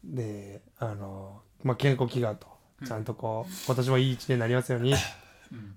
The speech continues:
Speaker 1: パンパンって。
Speaker 2: うん。
Speaker 1: お願いして。
Speaker 2: あ、それ、あの、キューティーボーイズが？
Speaker 1: キューティーボーイズの祈願願ってないって、お前。
Speaker 2: あ。
Speaker 1: 入ったことさえ知らんないんから、俺は。
Speaker 2: あ、グループのじゃなくて、お前のな。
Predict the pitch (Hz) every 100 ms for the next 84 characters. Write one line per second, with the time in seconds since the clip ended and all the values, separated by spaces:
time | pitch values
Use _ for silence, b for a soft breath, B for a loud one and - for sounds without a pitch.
0 | - - 117 120 120 170 _ - _ _
1 | - 113 101 101 - - - 123 117 113
2 | 107 - 160 123 - _ _ - 143 131
3 | 123 120 117 175 165 151 120 104 117 -
4 | _ _ _ - - 196 - 202 214 208
5 | 208 202 156 147 170 185 147 B B 143
6 | 180 175 147 143 180 269 277 247 147 120
7 | - 110 117 - - B B B B -
8 | 339 - 190 170 156 262 226 147 156 156
9 | 135 104 95 104 107 120 113 180 233 208
10 | 208 202 190 120 160 175 208 127